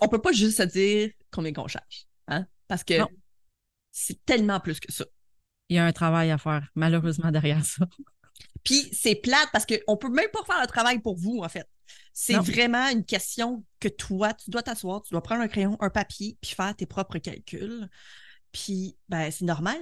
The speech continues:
Speaker 1: en fait, c'est qu'on n'utilise pas tous les mêmes ingrédients. Euh, on prend pas tous le même temps non plus pour la réalisation de nos produits.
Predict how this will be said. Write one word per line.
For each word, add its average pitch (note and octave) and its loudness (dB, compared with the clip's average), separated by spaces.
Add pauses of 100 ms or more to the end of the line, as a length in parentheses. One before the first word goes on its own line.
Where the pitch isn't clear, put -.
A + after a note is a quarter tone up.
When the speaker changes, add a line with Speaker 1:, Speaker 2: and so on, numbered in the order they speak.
(120)
Speaker 1:
en G#3+ -8
fait, D4 -12
c'est F#3+ -8
qu'on E3 -4
n'utilise D#3+ -6
pas F#3+ -8
tous - -10
les E3 -2
mêmes D#3 -4 (100)
ingrédients. E3 -4 (720)
Euh, D#3 -2
on D#3 -6
prend D#3 -6
pas D#3+ -4
tous - -10
le D#3 -2
même D3+ -2
temps E3+ -2
non D#3 -2
plus - -8
pour D#3 -4
la C#3+ -4
réalisation F#3 -4
de F#3+ -4
nos F3+ -4
produits. F3 -6